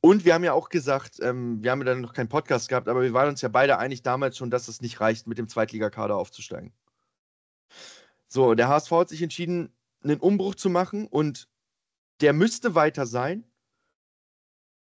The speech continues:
Und das wird auch wehtun, dass wir wahrscheinlich einige Punkte am Anfang der Saison jetzt verstecken.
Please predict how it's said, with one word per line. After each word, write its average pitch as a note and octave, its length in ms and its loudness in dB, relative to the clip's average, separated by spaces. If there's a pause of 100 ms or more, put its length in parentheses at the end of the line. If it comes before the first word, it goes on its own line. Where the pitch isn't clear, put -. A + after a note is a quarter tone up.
(120)
Und D#3 360 -2
das C3 240 -2
wird G3 200 4
auch C#3 160 -4
wehtun, F3 360 -2
dass C3 180 0
wir C3 140 -8
wahrscheinlich C#3+ 360 -4
einige C#3+ 240 0
Punkte E3 300 -2
am A#2+ 120 0
Anfang B2 240 -4
der B2 100 -2
Saison B2+ 160 -6
jetzt B2+ 140 -10
verstecken. C3 600 -8